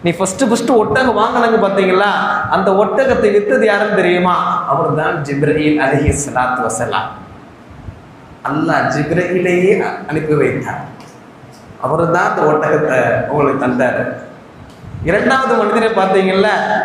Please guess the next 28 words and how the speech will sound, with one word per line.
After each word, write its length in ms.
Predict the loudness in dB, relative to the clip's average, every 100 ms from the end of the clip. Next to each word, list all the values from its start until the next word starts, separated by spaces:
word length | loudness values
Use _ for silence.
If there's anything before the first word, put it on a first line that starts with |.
| 2 2
நூத்தி 460 | 4 2 0 0
அறுபது 500 | 2 2 0 0 0 2
திர்ஹம் 360 | 2 2 2
கொடுத்து 240 | 0 0 2
வாங்கினாரு 460 | 2 2 2 2
பாத்தீங்களா, 800 | 0 2 2 2 2 0 -2 -2
அவர் 240 | 0 0 2
வேறு 280 | 2 2 2
யாரும் 260 | 0 0
இல்ல, 140 | 0 2
அவர் 300 | 2 0 0
தான் 180 | 0
மீகாயில் 460 | 0 -2 2 2 2
அலைஹி 320 | 2 2 0 -2
ஸலாத்து 380 | 0 0 0 -6
வஸலாம். 340 | -6 -6 -6 -6 -12 -14 -12 -14 -16 -18 -18 -4
நீங்க 340 | 0 0 0
செஞ்ச 480 | -2 -2 -2 0 0
காரியம் 540 | 0 0 2 2 2
அல்லாஹ்வுக்கு 560 | 0 0 2 2 0 -4
பிடிச்சிருச்சு. 720 | -4 -2 -2 -4 -4 -6 -8 -12 -20 -20 -20 -20 -20 -20
அன்பார்ந்தவர்களே, 560 | -8 -2 0 0 0 0
நீங்க 300 | 0 0 0
செய்கின்ற 580 | 0 0 0 0 0 0
உதவி 380 | 0 0 0 -2
சாதாரண 640 | 0 0 2 2 0 0
நினைக்க 280 | -2 -2 -4
முடியாது. 760 | 0 2 2 0 -4 -6